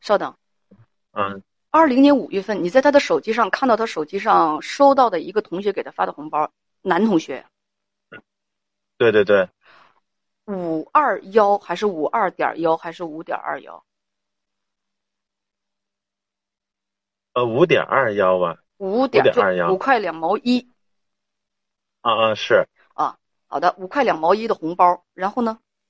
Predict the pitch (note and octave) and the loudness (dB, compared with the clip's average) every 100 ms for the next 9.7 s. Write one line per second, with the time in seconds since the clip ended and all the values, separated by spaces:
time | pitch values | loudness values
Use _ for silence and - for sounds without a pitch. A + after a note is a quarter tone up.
0 | _ _ _ _ _ _ _ _ _ _ | _ _ _ _ _ _ _ _ _ _
1 | _ _ _ B2+ C3 C3+ C3+ B2 C3+ B2+ | _ _ _ 0 2 4 4 4 0 0
2 | F#2 F2+ G#2+ A2 A2 G2+ A2+ A2 A#2 A2 | -4 -2 -2 0 0 2 2 2 4 4
3 | G#2 _ _ D3 E3 F3+ D#3 A#2 - A#2+ | 2 _ _ 2 4 6 4 2 -2 -4
4 | A2 A#2+ D3 B2+ G#2+ F#2+ F#2+ G#2+ G#2 G#2+ | -2 0 2 2 2 2 4 4 4 4
5 | A2 G2+ G2 - G2+ - E2 E2+ F2+ - | 2 0 -2 -4 -8 -4 -4 -2 -6 -8
6 | - - - G#2+ A2+ A2+ G#2+ - - _ | -16 -18 0 0 4 2 0 -10 -20 _
7 | - G2+ G2+ G2 G2 A2+ A2 G#2+ - A2+ | -4 -2 -2 -2 0 2 0 -2 -4 0
8 | A2+ A#2 A#2 F#2+ F2 F2 F#2+ G#2+ F2 F#2+ | 2 2 0 0 0 0 -2 0 2 2
9 | G2+ G#2 G#2 G#2+ A2 G2 E2+ | 2 0 0 0 0 0 -4